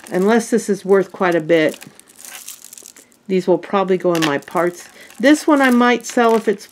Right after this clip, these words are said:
worth, and you'll know right now 'cause I will tell you if it's for sale. But these two for sure I'm gonna keep. This one might get listed, but you'll know right here because I will have put it. But to get all three of these beautiful glass necklaces for a dollar fifty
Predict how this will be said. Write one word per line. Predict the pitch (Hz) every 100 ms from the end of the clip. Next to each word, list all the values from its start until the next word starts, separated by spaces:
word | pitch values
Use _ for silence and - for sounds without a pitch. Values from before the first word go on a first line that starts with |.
| -
worth, | 214 214
and | 208 214
you'll | 254
know | 240 226
right | 196 180 165
now | 165 139
'cause | 165
I | 175
will | 185 160
tell | - 160
you | 151
if | 139
it's | - -
for | 147
sale. | - 151 - - - - - -
But | 190
these | 247 269 269
two | - 226
for | - 175
sure | - 214 180
I'm | 147 156
gonna | 147 -
keep. | - 156 -
This | - - 226 220
one | 240 202
might | 185 175 151
get | 156 -
listed, | 147 139 - -
but | 175 214
you'll | 240
know | 226 214
right | 185 180 -
here | 196 156
because | 139 151 160
I | 160
will | 165 156
have | 139 -
put | 190
it. | 151 - - - -
But | 214 202
to |
get | 220 233 -
all | 247 285
three | - 269 254
of | 202
these | 202 226 220 -
beautiful | 202 220 269 226 - 156 143 160 _ _ _ _
glass | - 196 214 214 220
necklaces | 190 185 160 - 147 143
for | - 190
a | 175
dollar | 170 175 202 220
fifty | 226 - 202 - 156